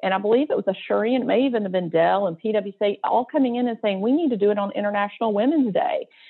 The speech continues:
There will be a theme." I mean, that's a, a day of celebration, a day of recognition, a day of, of quite frankly, challenge and, and ownership. And we said, "There's no better day to launch Advancing Women in Nashville than International Women's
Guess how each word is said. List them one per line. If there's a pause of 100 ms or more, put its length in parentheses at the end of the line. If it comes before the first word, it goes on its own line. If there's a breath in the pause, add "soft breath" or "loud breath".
(120)
There
will
be
a (140)
theme."
I
mean,
that's
a,
a (200)
day
of (140)
celebration,
a
day
of
recognition, (340 loud breath)
a
day
of, (140)
of
quite
frankly, (100)
challenge
and,
and
ownership. (560 loud breath)
And
we
said,
"There's
no
better
day
to
launch
Advancing
Women
in
Nashville
than
International
Women's